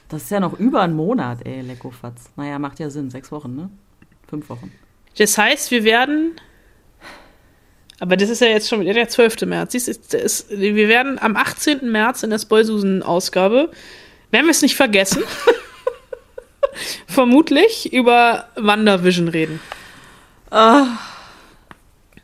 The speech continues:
Speaker 1: Ah, jetzt hab ich ja, jetzt hab ich ja, wo wir drüber geredet haben, jetzt hab ich ja ein bisschen Angst.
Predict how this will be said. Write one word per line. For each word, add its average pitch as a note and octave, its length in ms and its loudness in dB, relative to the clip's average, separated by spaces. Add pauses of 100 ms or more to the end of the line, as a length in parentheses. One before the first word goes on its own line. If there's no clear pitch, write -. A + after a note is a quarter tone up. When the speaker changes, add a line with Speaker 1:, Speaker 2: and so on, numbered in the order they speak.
(920)
Speaker 1:
Ah, F3 60 -2
jetzt F#3 200 0
hab G3 100 0
ich G#3 120 -6
ja, G#3+ 180 0
jetzt F#3 300 -4
hab C#4+ 100 -4
ich C#4 120 -8
ja, B3+ 100 -6
wo G#3+ 100 -8
wir G#3 80 -6
drüber G3+ 220 -6
geredet F#3 360 -6
haben, A3 140 -8
jetzt F#3+ 160 -8
hab A#3+ 80 -10
ich - 80 -18
ja A3+ 80 -10
ein G#3+ 60 -8
bisschen A3 260 -12
Angst. C3 420 -10